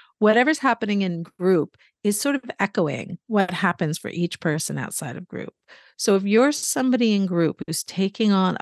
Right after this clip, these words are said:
other people's emotional experiences and really absorbing it and struggling to stay connected to yourself,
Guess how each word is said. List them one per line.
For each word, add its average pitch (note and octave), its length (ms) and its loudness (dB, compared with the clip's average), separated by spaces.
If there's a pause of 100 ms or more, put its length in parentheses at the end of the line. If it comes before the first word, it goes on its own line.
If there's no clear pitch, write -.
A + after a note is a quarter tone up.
other G3 140 -4
people's F#3+ 400 -4
emotional F3 640 -2
experiences C#4+ 1120 0
and G3 300 2
really A3+ 340 4
absorbing F#3 680 -2
it E4 240 -4
and F#3 120 -2
struggling G3+ 760 0
to A3 100 -4
stay F3 260 0
connected F3 580 -4
to - 120 -6
yourself, B3+ 600 0